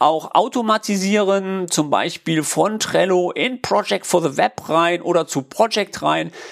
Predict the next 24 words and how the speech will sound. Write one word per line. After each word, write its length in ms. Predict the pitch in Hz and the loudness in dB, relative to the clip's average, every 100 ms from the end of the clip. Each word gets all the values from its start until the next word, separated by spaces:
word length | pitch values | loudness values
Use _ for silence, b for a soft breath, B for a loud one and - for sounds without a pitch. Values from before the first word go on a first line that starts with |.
| B | B
Ja, 160 | 180 170 | 2 4
lasst 260 | 233 - | 0 -2
mir 80 | 370 | 0
doch 140 | 233 | 0
gerne 260 | - 226 233 | 2 0 0
einfach 300 | 214 226 190 | -2 0 0
mal 240 | 196 190 | 0 2
eine 260 | 190 190 175 | 0 2 0
Info 320 | 233 302 208 | 0 0 2
da, 360 | 180 180 190 - B B _ | 2 2 0 -4 B B _
ob 180 | 139 - | -4 0
euch 140 | 139 | 0
das 160 | - - | 0 0
Thema 260 | - 180 156 | 0 0 -2
interessiert. 540 | 143 135 - 427 - _ _ | -4 -2 0 0 -2 _ _
Wenn's 260 | - 233 247 | -2 0 2
euch 120 | 208 | -2
interessiert, 540 | 202 190 170 185 180 170 | -2 -2 -2 2 0 0
nehmt's 220 | 175 175 | -4 -2
euch 100 | 156 | -2
gerne 240 | 143 151 | 0 -2
für 160 | 143 135 | -2 -2
euch 280 | 123 - - | -2 -2 0
auf 400 | 135 202 - | 2 0 -4